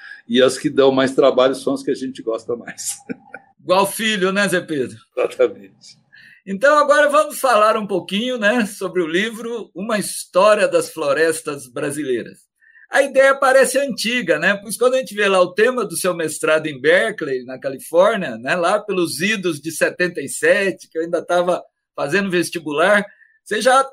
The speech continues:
Speaker 2: tava ciscando o tema, né, Zé Pedro? Fala um pouquinho a ideia do livro, como surgiu.
Speaker 1: Olha, eu me formei em arquitetura, fui professor da Faculdade de Arquitetura de História da Paisagem Brasileira, que é um tema que me seduz muito, que envolve todas essas questões, inclusive as florestas,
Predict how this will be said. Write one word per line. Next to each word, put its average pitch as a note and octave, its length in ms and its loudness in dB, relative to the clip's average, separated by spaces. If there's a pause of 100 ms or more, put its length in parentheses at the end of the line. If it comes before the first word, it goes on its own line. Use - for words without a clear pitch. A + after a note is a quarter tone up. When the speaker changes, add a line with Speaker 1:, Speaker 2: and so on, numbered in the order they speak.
Speaker 2:
tava C4+ 340 2 (280)
ciscando C4 760 0
o - 80 -10
tema, F3+ 440 2
né, G3+ 300 4
Zé D#3+ 120 2
Pedro? D#3+ 280 -6
Fala C4 200 2
um D4 80 -10
pouquinho B3 400 0
a G3+ 80 0
ideia F3+ 260 2
do E3 120 -8
livro, F3+ 380 -4
como E3+ 180 -4
surgiu. E3 540 -8 (460)
Speaker 1:
Olha, A#2+ 360 6
eu F3 580 2
me D#3+ 140 -12
formei D#3+ 540 0
em F3 60 -6
arquitetura, D3 720 -2
fui F2 180 -16
professor A2 640 -8
da - 120 -10
Faculdade - 420 -2
de F2 60 -6
Arquitetura A#2+ 500 0
de A2 120 -4
História A#2 460 4
da F#2 120 2
Paisagem F#2+ 600 0
Brasileira, F#2 560 0
que - 80 -10
é F2 60 -6
um D#2+ 60 -12
tema F#2 480 -4 (420)
que F#2+ 120 -14
me F#2+ 140 -6
seduz F#2+ 480 -4
muito, B2+ 300 -2
que F#2 140 -4
envolve - 400 4
todas A2+ 420 4
essas - 180 -2
questões, A2+ 540 2
inclusive E2+ 460 -4
as G2 100 -2
florestas, A#2+ 720 0